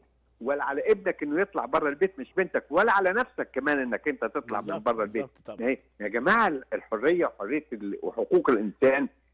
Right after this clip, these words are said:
Speaker 1: ما هياش بس حرية التعبير، وما هياش بس إن أنا، آه، آه، آه، آه، أقول اللي أنا عايزه في ال-، في، في أي وقت. ده، دي، دي جزء من حر-،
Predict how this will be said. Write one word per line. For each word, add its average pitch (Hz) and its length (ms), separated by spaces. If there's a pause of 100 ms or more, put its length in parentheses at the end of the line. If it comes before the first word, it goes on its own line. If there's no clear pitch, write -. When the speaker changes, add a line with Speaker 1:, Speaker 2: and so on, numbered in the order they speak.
(140)
Speaker 1:
ما 120 140
هياش 147 480
بس 147 220 (160)
حرية 135 360
التعبير، 120 720 (280)
وما 110 220
هياش 139 420
بس 135 240 (120)
إن 110 160
أنا، 143 320 (140)
آه، 95 320 (120)
آه، 92 380 (100)
آه، 92 360 (360)
آه، 92 220
أقول 151 260
اللي 135 180
أنا 147 140
عايزه 135 440
في 113 60
ال-، 104 360
في، 101 120 (160)
في 117 120
أي 135 180
وقت. 127 300 (340)
ده، 139 120
دي، 165 280
دي 165 60
جزء 214 300 (160)
من 156 240 (120)
حر-، 127 160